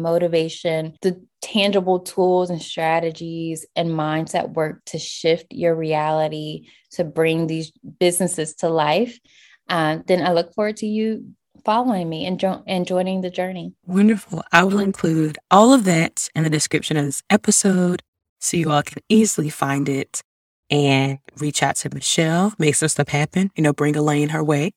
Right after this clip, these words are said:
Speaker 2: <laughs> In closing, Michelle, I do something called a baddie benediction. So not necessarily a prayer, but it is a closing before we open up the floodgates for the community to come and support you. So what is your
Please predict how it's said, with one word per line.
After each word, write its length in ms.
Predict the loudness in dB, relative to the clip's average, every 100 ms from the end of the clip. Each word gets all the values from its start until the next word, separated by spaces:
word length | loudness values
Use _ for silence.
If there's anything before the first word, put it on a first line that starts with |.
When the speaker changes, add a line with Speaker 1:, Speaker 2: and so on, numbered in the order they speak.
| _ _
Speaker 2:
<laughs> 400 | 2 4 0 4
In 120 | 6
closing, 460 | 8 8 8 12 12
Michelle, 380 | 12 8 8 8
I 140 | 6
do 140 | 4 4
something 360 | 4 2 -2
called 400 | 2 6 8 8
a 80 | 4
baddie 340 | 4 4 6 8
benediction. 760 | 8 8 4 0 -4 -2 -4
So 460 | 0 6 6 6 0 -8 _ -8 4
not 160 | 6
necessarily 600 | 6 4 6 6 8 8
a 60 | 6
prayer, 460 | 4 6 8 8
but 160 | 8 6
it 80 | 6
is 180 | 4 2
a 60 |
closing 800 | -2 6 8 8 8 2 0 -4 -10 _ _ _
before 420 | -2 2 4 4
we 420 | 6 6 4 2 -6 _ _ _ _ 4
open 240 | 6 6
up 100 | 4
the 100 | 2
floodgates 420 | 2 4 4 0
for 120 | 0 0
the 80 |
community 420 | 0 0 2 2 0
to 80 |
come 140 | 0 0
and 80 | 0
support 440 | -4 -2 -2 0
you. 80 | -2
So 200 | 2 4
what 380 | 8 8 8 6
is 180 | 4
your 260 | 4 2 0